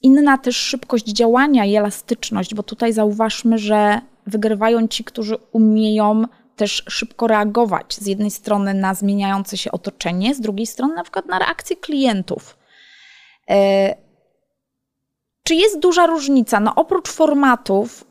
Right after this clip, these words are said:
też jest bardziej może bezpośredni kontakt z odbiorcami.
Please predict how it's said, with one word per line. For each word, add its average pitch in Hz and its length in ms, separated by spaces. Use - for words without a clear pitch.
też 294 200
jest 285 260
bardziej 277 560
może 277 560
bezpośredni 262 800
kontakt 220 440
z - 40
odbiorcami. 180 840